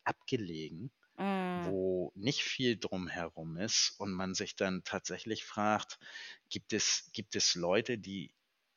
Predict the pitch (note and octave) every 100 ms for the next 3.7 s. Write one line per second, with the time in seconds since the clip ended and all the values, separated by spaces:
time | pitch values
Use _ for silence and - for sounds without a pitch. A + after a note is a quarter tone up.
0 | - F#2+ F#2+ A#2 C#3+ C3 B2+ A#2 G#2 F#2+
1 | - - F2+ G#2 - - F#2+ - - F2+
2 | E2+ A#1 G2 A#2 B2 G#2 F2+ - - -
3 | - - F#2+ D#2+ D2+ E2 A#2+